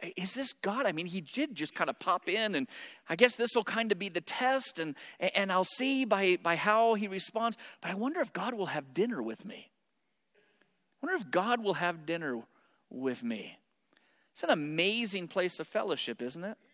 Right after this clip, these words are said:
And isn't it what the Lord has promised every single one of us?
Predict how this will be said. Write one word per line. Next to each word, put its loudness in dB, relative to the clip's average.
And 0
isn't 2
it -2
what 0
the 0
Lord 0
has -2
promised -4
every -2
single -2
one -2
of -4
us? -4